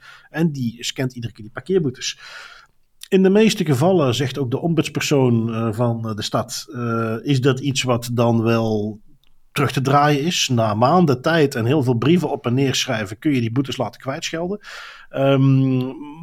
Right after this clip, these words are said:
maar dit vind ik dus een mooi voorbeeldje van, ja, dus hoe ver willen we daarmee gaan om de burgers op die manier in de gaten te houden? Je weet dat je iedere scheet die je fout doet, krijg je meteen een boete. Dat gaat jou heel veel moeite kosten om die recht te zetten. Ehm, en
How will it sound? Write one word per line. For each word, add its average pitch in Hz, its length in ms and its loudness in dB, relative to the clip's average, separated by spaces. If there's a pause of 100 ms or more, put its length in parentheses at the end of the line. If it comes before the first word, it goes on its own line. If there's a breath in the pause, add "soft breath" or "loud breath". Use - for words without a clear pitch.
maar 160 360 4
dit 208 140 0
vind 196 160 2
ik 151 80 2
dus 139 140 2
een 127 60 0
mooi 170 200 4
voorbeeldje 180 360 2
van, 143 120 0
ja, 151 160 -4
dus 135 160 0
hoe 185 200 0
ver 185 260 2
willen 147 200 2
we 135 60 2
daarmee 113 300 0
gaan 151 220 0
om 147 120 -6
de 123 80 -2
burgers 143 280 2
op 117 100 -6
die 160 100 -6
manier 139 220 0
in 110 80 -6
de 104 80 -8
gaten 160 260 -8
te - 80 -6
houden? 131 260 -2 (220 loud breath)
Je 117 260 2
weet 135 500 2
dat - 200 -12
je - 160 -14 (100)
iedere 170 380 0
scheet 175 440 0
die 127 80 -6
je 117 60 -4
fout 170 280 -2
doet, - 160 -6
krijg 117 240 -10
je 113 60 -14
meteen 113 300 -6
een 101 100 -8
boete. 185 240 -10 (460 loud breath)
Dat - 120 0
gaat - 160 0
jou 95 120 -4
heel 190 120 6
veel 135 120 0
moeite 175 240 2
kosten - 260 -6
om 117 60 -8
die 107 100 -6
recht 143 160 -4
te 180 60 -2
zetten. 185 300 -4 (400 loud breath)
Ehm, 131 1040 0 (120)
en 135 640 2